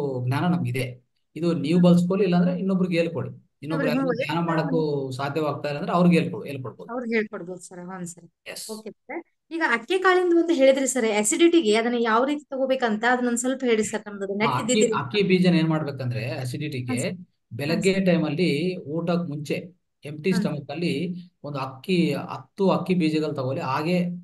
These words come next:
Speaker 1: ಮಿಂಗ್ಬೇಕು. ಆ,
Speaker 2: ಹಾ sir.
Speaker 1: ಸ್ವಲ್ಪ ನೀರ್, ನೀರ್ ಜೊತೆಗೆ ಅದು ಮಿಂಗ್ಬೇಕು ಅಷ್ಟೇ, ಇನ್ನೇನಿಲ್ಲ.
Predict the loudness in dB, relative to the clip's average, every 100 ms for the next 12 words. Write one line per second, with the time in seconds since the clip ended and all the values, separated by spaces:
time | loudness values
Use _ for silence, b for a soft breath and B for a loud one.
0 | _ -8 -2 2 2 2 -4 -6 -8 _
1 | _ _ _ -10 -6 -6 -6 -8 -4 -2
2 | 0 2 2 2 2 0 0 -2 -4 -4
3 | -6 -6 -6 -8 -10 -12 -10 -6 -6 -6
4 | -10 -18